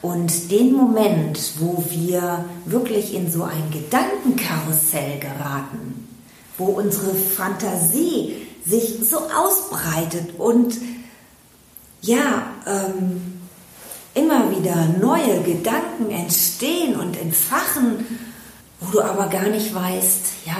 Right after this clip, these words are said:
wird das wirklich mal so sein? Du weißt sowieso nicht, was sein wird. Keiner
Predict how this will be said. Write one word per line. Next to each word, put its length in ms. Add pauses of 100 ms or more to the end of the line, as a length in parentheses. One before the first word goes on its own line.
wird 120
das 240
wirklich 360
mal 260
so 120
sein? 500
Du 120
weißt 360
sowieso 420
nicht, 260
was 560
sein 460 (120)
wird. 280
Keiner 320